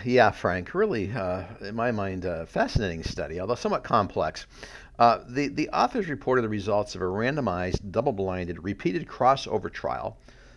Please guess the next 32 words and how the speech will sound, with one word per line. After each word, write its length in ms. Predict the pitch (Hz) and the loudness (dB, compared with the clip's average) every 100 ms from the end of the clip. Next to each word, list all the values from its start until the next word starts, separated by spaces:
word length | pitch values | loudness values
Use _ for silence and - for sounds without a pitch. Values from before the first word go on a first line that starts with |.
| - - | -18 -2
um, 420 | 87 85 87 90 - | 2 4 2 -4 -6
of, 320 | 92 92 95 | -4 -2 0
uh, 200 | 87 85 - | 2 0 -2
two 100 | 143 | -2
hundred 140 | 120 | -2
and 120 | 104 | -4
seventy 340 | - 113 107 101 | 2 2 2 0
men 180 | 101 | 0
and 80 | 92 | -2
women 300 | 90 82 87 - - - | -4 -4 -8 -12 -20 -12
with 80 | 98 | -4
recently 320 | 98 123 117 | 0 0 0
diagnosed 500 | 104 98 87 87 - | 4 4 4 -4 -6
hypertension. 720 | 95 87 - 98 82 - 73 80 - | -6 -6 -10 -8 -8 -10 -16 -14 -12
This 140 | - | -10
was 140 | 123 | -10
called 400 | - 120 107 95 | -4 4 4 4
the 200 | 98 85 - - - | 0 -4 -6 -18 -14
Precision 500 | - - 143 131 107 | -10 -2 0 0 -2
Hypertensive 640 | 92 101 - 101 95 78 - | -4 -6 -6 -6 -6 -12 -6
Care 380 | 113 95 85 - - - - | 0 2 2 -4 -20 -20 -12
Physics 420 | - 104 92 - - - | -2 -2 -2 -10 -20 -16
Trial. 480 | - 107 92 - - - - - - - | -2 0 0 -2 -10 -20 -20 -20 -20 2
They 160 | 147 | 4
compared 680 | 202 285 - 151 127 123 - | 4 0 0 4 4 2 -4
blood 260 | 113 147 147 | -2 -2 0
pressure 400 | 170 160 156 151 | -4 -2 -4 -4
lowering 480 | 110 120 123 117 | -2 0 2 0
responses 680 | 110 101 - 104 104 - 95 | -2 -4 -2 0 0 -4 -10
to 120 | - | -12
antihypertensive 880 | - 117 135 127 135 123 - 113 110 | -8 -8 -6 -6 -6 -6 -6 -6 -6
monotherapy 1120 | 87 101 113 135 170 180 - 110 101 - 95 | -6 -4 0 0 0 -6 0 2 2 0 -8